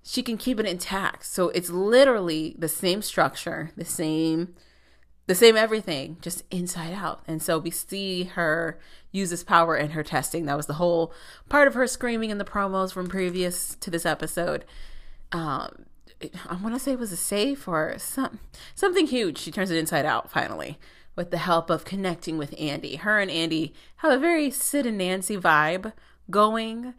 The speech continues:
At first it starts out sweet, but then we get to this point where she's trying to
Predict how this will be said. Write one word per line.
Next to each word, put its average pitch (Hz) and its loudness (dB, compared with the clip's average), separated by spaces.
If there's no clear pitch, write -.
At 202 0
first 277 6
it 247 -10
starts 220 2
out 220 0
sweet, 214 -4
but 170 -8
then 180 -2
we 202 -6
get 196 -10
to 208 -8
this 196 -6
point 190 0
where 156 -2
she's 156 -8
trying 160 0
to 143 -2